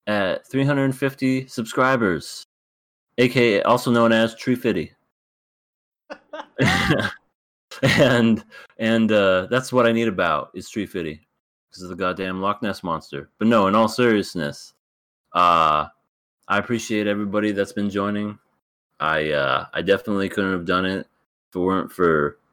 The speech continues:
my fellow co-hosts and just everyone out there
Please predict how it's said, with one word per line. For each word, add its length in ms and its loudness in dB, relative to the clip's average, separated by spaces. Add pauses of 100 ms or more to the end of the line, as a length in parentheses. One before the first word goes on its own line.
my 160 -2
fellow 280 2
co-hosts 720 2 (400)
and 340 -4
just 440 -4 (180)
everyone 320 0
out 220 0
there 460 2